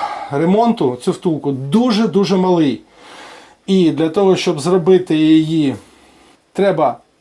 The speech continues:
розжати трошки конуси, для того, щоб обертання втулки самої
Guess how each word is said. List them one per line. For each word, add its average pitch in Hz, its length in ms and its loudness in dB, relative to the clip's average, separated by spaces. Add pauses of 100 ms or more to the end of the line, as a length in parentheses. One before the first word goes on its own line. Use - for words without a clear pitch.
(200)
розжати 185 640 0
трошки 170 400 -6
конуси, 156 480 -4
для 160 160 -4
того, 175 260 0
щоб 156 300 -6 (300)
обертання 175 960 0
втулки 208 460 -4
самої 175 600 -2